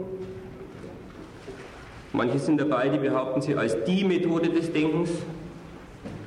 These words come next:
Das hat sie bei der anderen Seite in Verruf gebracht. Dort wird gesagt, das ist die Methode zum Leute verführen.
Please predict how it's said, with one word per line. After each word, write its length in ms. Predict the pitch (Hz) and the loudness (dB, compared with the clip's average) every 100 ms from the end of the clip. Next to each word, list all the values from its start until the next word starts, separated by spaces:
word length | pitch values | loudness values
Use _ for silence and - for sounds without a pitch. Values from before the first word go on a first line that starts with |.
| - - - | -14 -14 -4
Das 120 | 131 | 0
hat 200 | 139 143 | 2 0
sie 480 | - 143 131 127 127 | 2 2 4 2 2
bei 80 | 127 | 0
der 160 | 123 117 | 2 2
anderen 240 | 131 151 | 2 2
Seite 720 | 151 135 131 139 151 151 151 151 151 - - - | 4 4 4 2 4 4 2 -2 -6 -8 -10 0
in 140 | 135 | 0
Verruf 400 | 143 123 135 - | 2 2 2 2
gebracht. 560 | 180 180 156 165 - 156 - - - - - - - - - - - - - - - - | 0 2 2 0 -4 -6 -10 -12 -14 -14 -16 -16 -18 -18 -18 -16 -16 -14 -14 -14 -14 -2
Dort 160 | 127 127 | -2 2
wird 160 | 143 | 2
gesagt, 420 | 147 143 143 139 139 | 2 2 0 0 -2
das 120 | 127 | 0
ist 220 | 147 143 | 0 2
die 80 | 139 | 2
Methode 840 | 131 127 131 139 151 135 127 - | 4 4 4 4 4 4 4 2
zum 180 | - 120 | 2 2
Leute 300 | 113 123 147 | 4 4 4
verführen. 640 | 147 147 151 147 143 147 | 4 2 4 4 4 4